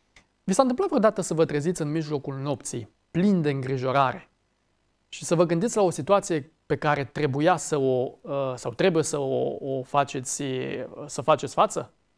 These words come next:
Vi se întâmplă sau vi s-a întâmplat să vă opriți în mijlo-, din mijlocul unei activități și să vă gândiți, uh,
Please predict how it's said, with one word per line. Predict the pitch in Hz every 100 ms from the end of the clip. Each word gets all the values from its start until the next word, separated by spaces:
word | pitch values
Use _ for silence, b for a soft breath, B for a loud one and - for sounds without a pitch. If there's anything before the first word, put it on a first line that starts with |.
| _ _ -
Vi | 180
se | 202
întâmplă | 190 277 247 226 208 170 175 _ _ _ _ _ _ _ _ _ _ _
sau | - 127
vi |
s-a | 208 226
întâmplat | 202 208 202 160 -
să | - - 151 143 135
vă | 135
opriți | 143 143 185 - 151
în | 135
mijlo-, | 147 147
din | 139 143
mijlocul | 165 160 156
unei | 139
activități | 131 - 131 123 147 -
și | -
să | - 147
vă | 143
gândiți, | 135 139 135 165 - - _ _ _ _ _ _ _
uh, | - 135 135 131